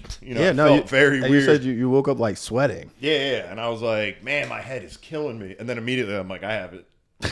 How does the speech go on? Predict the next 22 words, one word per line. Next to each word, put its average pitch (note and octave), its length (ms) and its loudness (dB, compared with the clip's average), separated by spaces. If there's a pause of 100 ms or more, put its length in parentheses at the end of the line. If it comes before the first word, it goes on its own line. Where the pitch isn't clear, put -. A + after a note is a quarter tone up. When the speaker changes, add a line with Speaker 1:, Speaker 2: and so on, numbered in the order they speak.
(120)
Speaker 1:
And G#2 80 -12
everybody's G3 300 -8
like, G#2 200 -10
"You, D3+ 100 -10
you C#4 180 -8
know, C#4 160 -4
I C#4+ 180 0
don't D4+ 140 -4
know." C4+ 100 -6
And A2 180 -8
then A2 120 -6
I G2+ 60 -6
got G2+ 200 -8
home B2+ 460 -6
and G2 100 -10
immediately G#2 540 -6
tested G2+ 340 -10
positive. F2 320 -10
I D2+ 60 -20
was D#2+ 100 -20
like, E2 180 -20
"See?" C#3 300 -12